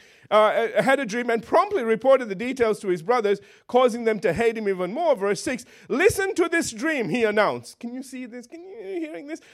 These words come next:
Verse seven, "We are out, uh, we were out in the field, uh, tying up the bundles of grain, and my bundle stood up, and then your bundles gathered together, or, or, or gathered around, and bowed low before it." <laughs> Who would wanna,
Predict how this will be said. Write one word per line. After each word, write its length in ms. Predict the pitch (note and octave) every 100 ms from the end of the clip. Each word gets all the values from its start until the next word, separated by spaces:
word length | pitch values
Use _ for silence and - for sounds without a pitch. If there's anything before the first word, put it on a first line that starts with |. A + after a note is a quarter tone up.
| _
Verse 240 | G3+ E4 -
seven, 300 | D4 A3 - _ -
"We 220 | G3 G4+
are 160 | G4 D#4+
out, 240 | D4+ A3+
uh, 180 | A#3+ A3
we 180 | A#3 F4
were 160 | E4 A#3
out 260 | F4+ A#4
in 140 | A4 G4
the 80 |
field, 400 | - A#3+ A3 A3+ A3+ - -
uh, 280 | A3 G3 G3
tying 380 | - E4 G#4
up 140 | F4 C#4
the 80 | G#3+
bundles 340 | C4 D4 B3
of 140 | C4
grain, 320 | G3+ A3 G#3+ G#3 -
and 400 | E4 F4 A#3 A3+
my 320 | C#4+ F4+ F#4
bundle 420 | C4 C4 B3+ B3 A#3
stood 300 | - C4+ B3
up, 260 | A3+ A3 - -
and 240 | D4 D4
then 220 | F#4 F4
your 420 | C#4 C#4 D#4+ F4
bundles 460 | C4+ C4 B3+ B3 F3
gathered 400 | G#3 B3 B3 A#3+
together, 540 | B3+ F#3+ A#3+ A#3 G#3+ G#3+ -
or, 160 | B3 A3+
or, 160 | A3+ G#3
or 60 | G#3
gathered 460 | G#3+ D4+ B3 A#3
around, 460 | A3+ A#3+ C4 A#3 - -
and 320 | C#4 D4 F#3+ C#3+
bowed 400 | C#4 D#4+ C#4+ F3+
low 480 | F3 C#4+ D4+ B3
before 420 | A#3 G#3 C#4+ A3+ E3
it." 300 | C3+ - - F#3
<laughs> 80 |
Who 80 | D4
would 1600 | C4+ C#4+ C4+ C#4 C4 A3+ - A#3 G3 - _ - C#4+ A#4 A#4+ A#4
wanna, 240 | A4+ A4+